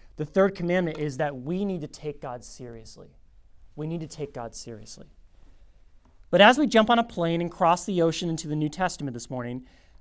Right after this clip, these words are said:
I need to remind us of something so that we don't kind of end up in the wrong place.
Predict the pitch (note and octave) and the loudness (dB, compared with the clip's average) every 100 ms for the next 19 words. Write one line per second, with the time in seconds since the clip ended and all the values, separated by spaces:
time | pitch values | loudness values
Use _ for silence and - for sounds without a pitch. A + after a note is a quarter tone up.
0 | - - E3 B3+ B3+ A3 A3 F#3+ F3 E3+ | -16 4 6 8 6 2 0 0 2 4
1 | E3+ F3+ F3+ E3 C#3 - - C#3 - C3+ | 4 4 0 -2 -8 -6 -4 -6 -8 -14
2 | C#3 - - - - - - - G3 F3+ | -14 -20 -20 -20 -20 -20 -14 2 4 4
3 | F3 - F#3 A3 G#3+ - F3 E3 - D3+ | 0 2 2 2 -6 -8 -4 -4 -6 -8
4 | D#3 D3+ C3+ B2 C3 B2+ - - C3 A2+ | -8 -8 -6 -6 -6 -8 -14 -10 -10 -10
5 | - - | -16 -18